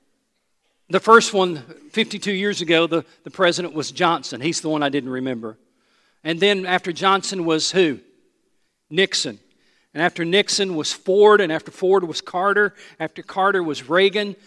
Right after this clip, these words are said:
and then after Reagan was Bush number one, and then there was Clinton, and then there was Bush number two, and then there was Obama, and then there was Trump. You see, every four to eight years, we've gotten a new leader over the last fifty-two years.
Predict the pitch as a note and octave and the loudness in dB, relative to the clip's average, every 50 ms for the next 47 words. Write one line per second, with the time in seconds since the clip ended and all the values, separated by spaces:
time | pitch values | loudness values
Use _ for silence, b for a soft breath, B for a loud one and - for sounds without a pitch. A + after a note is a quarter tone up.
0 | b b b - B2+ D3+ D#3+ E3+ E3 - F3 D3+ E3 F#3 F#3 E3+ F#3+ E3+ D#3 D#3+ | b b b -10 -6 -2 0 0 0 -2 -4 0 0 0 2 0 -2 -2 -4 -4
1 | - D3 C3 C#3 F3 F3 - - F3+ D#3 C#3+ D3+ C#3+ C#3 D#3+ F#3 G3+ G3+ G#3 F3+ | -6 -4 -2 0 0 0 -2 -4 -6 -6 -4 -4 -4 -2 -2 -2 -2 -2 -4 -6
2 | - b b b b b b b - C3 C3+ E3 E3+ E3 D#3 C#3+ D3 D#3+ C#3 C#3+ | -10 b b b b b b b -14 -6 -2 -2 -2 0 -2 -2 -2 -2 -2 -2
3 | - - - - G#3+ A3 A3+ A3+ - A3+ A3 A3 F#3+ b b b b - D3 D3+ | -6 -8 -4 -2 0 0 0 -2 -4 -6 -6 -6 -8 b b b b -10 -6 -4
4 | E3 D#3+ D#3+ D#3 D#3 C#3+ A#2+ C3+ D#3 E3+ D#3 - D#3+ D3+ C#3 C#3 C#3+ - - A3 | -4 -2 -2 -2 -4 -4 -4 -4 -4 -4 -4 -4 -6 -6 -8 -8 -8 -6 -4 -2
5 | G#3+ G#3+ G#3 F3+ b b b b b - D3 D#3+ D#3 D3 D#3 D3 D3 D3 C#3 C#3 | -2 -2 -4 -6 b b b b b -8 -6 -4 -4 -2 -2 -4 -4 -6 -6 -6
6 | C3 E3+ F3 F#3+ G3 G3+ G#3 G3+ E3+ b b b b b - C#3 D#3 E3 D#3+ D#3 | -2 0 0 0 2 0 -2 -4 -6 b b b b b -8 -6 -4 -2 -2 -4
7 | D3+ D3 - - - - F#3 F3+ E3 B2+ - _ _ _ _ _ _ _ _ _ | -4 -4 -8 -10 -10 -8 -6 -4 -4 -6 -8 _ _ _ _ _ _ _ _ _
8 | _ _ _ _ _ _ _ _ _ - F#3 - - A3 G3+ F3 G3 A3 A3+ C4+ | _ _ _ _ _ _ _ _ _ -6 -4 0 0 0 2 2 2 2 2 0
9 | A#3+ - - A3+ G#3+ A3 A3 A3+ A3+ A3 A3+ A#3 G3 E3 F#3 G3+ - - F#3+ F3+ | -2 -2 0 4 6 6 8 6 6 4 2 0 0 0 0 -2 -2 -2 -2 0
10 | E3+ E3 F3 F#3 E3 - - - _ _ _ _ _ _ _ _ _ _ _ G3 | 0 0 0 -2 -4 -8 -10 -14 _ _ _ _ _ _ _ _ _ _ _ -8
11 | G#3+ F#3+ E3 G#3 G3+ G3 G3 F#3+ F#3 F#3 F#3 F3 F#3 G3+ G#3+ G3 D#3+ D3+ A2+ G#2 | -8 -2 0 0 0 2 0 -2 -2 0 0 4 6 6 6 6 2 0 -4 -6
12 | - _ _ _ _ _ _ _ _ _ _ _ _ _ _ - E3 D#3 E3+ D#3+ | -10 _ _ _ _ _ _ _ _ _ _ _ _ _ _ -8 -4 -2 0 2
13 | E3 E3+ D#3 C3 - - E3+ D3+ - - B2 - F3+ F#3 E3+ C#3 B2 G#2 F2 - | 2 2 0 -2 -4 -4 -4 -6 -6 -8 -10 -8 -6 -6 -6 -6 -8 -12 -18 -20
14 | _ _ - - - | _ _ -20 -20 -20